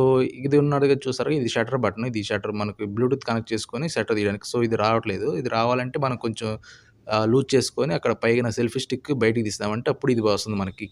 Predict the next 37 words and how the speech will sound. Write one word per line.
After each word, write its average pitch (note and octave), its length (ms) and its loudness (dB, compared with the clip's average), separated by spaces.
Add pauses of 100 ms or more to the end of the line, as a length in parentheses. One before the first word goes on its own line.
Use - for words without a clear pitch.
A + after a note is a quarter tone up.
(100)
రిమోట్. G#2 380 -2 (560)
కొ-, A2 240 -2 (120)
కొంచెం A2 280 -4
లూజ్ A#2+ 200 2
చేసి A#2 200 0
పైకి A2+ 240 2
తీసామంటే G#2+ 500 -2
ఇది A#2 220 2
వస్తుంది G2 340 -2
బయటికి. G2 380 -4 (360)
So, - 80 -6
ఇది C3 160 4
వచ్చిన C3+ 220 0
తర్వాత C#3 320 4
మనకి B2+ 360 2
Bluetooth-లో C3 560 4 (680)
on A#2+ 200 2
చేసామంటే B2 560 2
పేరింగ్ C#3 360 4
వస్తది. B2 340 2
అప్పుడు C#3+ 260 0
పేరింగ్ C3+ 360 4
చేసుకొని C3 300 2
మనం, B2 220 0 (600)
ఆహ్, A#2 160 0
ఫోన్ B2+ 260 2
కెమెరాలో A#2 500 4 (240)
షట్టర్ A#2 320 -2
బటన్ A#2 280 0
గో-, A2 240 2
క్లిక్ G#2+ 220 -4
చేయడం A2 320 2
వరకు, A2 280 -2
ఆహ్, G2+ 240 0
అవసరం, G#2+ 320 0 (280)
షట్టర్ A2+ 300 -4
బటన్ A#2+ 240 0